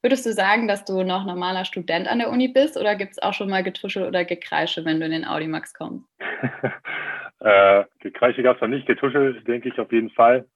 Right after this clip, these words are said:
Speaker 2: Äh, aber, ähm, ich probiere trotzdem noch als normaler Student aufzutreten und, äh, die ein oder andere W G-Party mitzunehmen, wie jeder andere auch. Genau.
Speaker 1: Okay, sehr sympathisch. <laughs> Hast du,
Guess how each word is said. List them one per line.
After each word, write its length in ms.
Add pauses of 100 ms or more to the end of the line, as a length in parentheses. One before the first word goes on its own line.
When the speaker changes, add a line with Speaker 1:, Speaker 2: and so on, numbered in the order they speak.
(140)
Speaker 2:
Äh, 40
aber, 960 (160)
ähm, 300
ich 140
probiere 640 (220)
trotzdem 300
noch 140
als 160
normaler 460
Student 380 (220)
aufzutreten 640
und, 160 (160)
äh, 300 (200)
die 120
ein 120
oder 200
andere 540
W 40
G-Party 460
mitzunehmen, 480
wie 60
jeder 200
andere 220
auch. 320 (100)
Genau. 340 (380)
Speaker 1:
Okay, 460
sehr 120
sympathisch. 640
<laughs> 400 (360)
Hast 260
du, 260